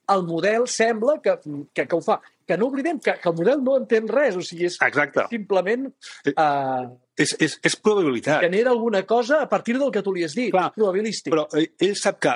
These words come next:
Speaker 2: vale, això que li he donat no és el que encaixa, doncs et dono l'altre que sembla ser que sí. Llavors
Speaker 1: No, no, és probabilísticament. La probabilitat de que abans estigués
Speaker 2: Però
Speaker 1: bé, ara no està bé.
Speaker 2: el que dius tu és
Speaker 1: Ja
Speaker 2: dir,
Speaker 1: et
Speaker 2: la,
Speaker 1: dono un altre.
Speaker 2: la, la iteració de prova, compilació, comprovació,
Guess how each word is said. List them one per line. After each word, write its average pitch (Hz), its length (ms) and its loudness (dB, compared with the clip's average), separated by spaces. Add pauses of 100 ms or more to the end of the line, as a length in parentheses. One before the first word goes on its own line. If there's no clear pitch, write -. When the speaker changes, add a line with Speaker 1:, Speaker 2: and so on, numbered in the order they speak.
Speaker 2:
vale, 135 240 2
això 139 240 -2
que 196 120 2
li 185 80 4
he 170 40 2
donat 202 320 0
no 143 200 0
és 151 60 -2
el 165 100 2
que 160 120 0
encaixa, 180 320 0
doncs 139 160 0
et 123 80 -4
dono 156 160 0
l'altre 156 320 2
que 139 80 2
sembla 135 240 0
ser 131 160 -2
que - 80 0
sí. - 160 -6 (420)
Llavors - 220 0 (1300)
Speaker 1:
No, 269 100 0
no, 330 100 2
és 214 220 0
probabilísticament. 247 1040 0
La 180 100 2
probabilitat 185 460 0
de 233 80 -2
que - 60 0
abans 220 120 -2
estigués 175 240 -6
Speaker 2:
Però 160 160 2
Speaker 1:
bé, 202 180 0
ara 214 200 2
no 185 80 -2
està 156 240 0
bé. 127 100 -8
Speaker 2:
el 143 80 2
que 151 160 0
dius 190 140 0
tu 175 180 0
és 170 60 -2
Speaker 1:
Ja 190 80 0
Speaker 2:
dir, 156 100 0
Speaker 1:
et 135 60 -2
Speaker 2:
la, 135 160 2
Speaker 1:
dono 180 80 -10
un 165 80 -2
altre. 139 180 -4
Speaker 2:
la, 131 120 0 (260)
la 139 80 2
iteració 143 680 0 (180)
de 127 240 -2 (580)
prova, 170 380 2
compilació, 131 800 0 (520)
comprovació, 117 720 0